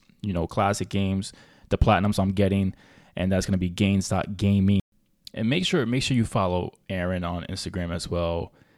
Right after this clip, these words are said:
His handle is gonna be sense dot A underscore. That's S E N S E dot A underscore. And make sure you give him a l-, a couple likes. You know, he got his beautiful daughters on his page.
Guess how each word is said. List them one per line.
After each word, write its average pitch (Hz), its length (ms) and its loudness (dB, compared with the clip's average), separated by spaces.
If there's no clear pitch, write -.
His - 240 -4
handle 85 280 -4
is 82 60 -4
gonna 92 160 -4
be 87 100 -8
sense 98 520 -2
dot 87 360 -2
A 90 360 -2
underscore. 95 880 2
That's 87 320 -4
S 101 340 0
E 98 340 -2
N 95 360 -2
S 95 320 -2
E 95 340 -4
dot 92 340 0
A 90 400 -4
underscore. 92 760 -2
And 90 540 -2
make 104 180 2
sure 117 160 2
you 104 100 2
give 107 180 0
him 95 140 -2
a 90 60 -2
l-, 90 180 -6
a 123 40 -14
couple 101 360 0
likes. 101 420 0
You 92 120 -4
know, 92 240 0
he 95 100 -4
got 90 160 -2
his 87 80 -2
beautiful 92 340 -2
daughters 92 380 0
on 90 140 -4
his 90 140 -8
page. 92 580 -2